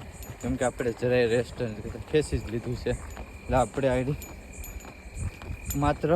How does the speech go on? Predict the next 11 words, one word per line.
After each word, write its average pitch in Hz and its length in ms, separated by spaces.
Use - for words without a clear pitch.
કલાકમાં 147 520
જ 127 100
રણુજા 123 340
પહોંચી 127 380
જશું. 135 240
બાકી 120 240
ભાઈ, 123 140
રસ્તો 110 320
પણ 117 200
બહુ 117 160
ખરાબ 107 300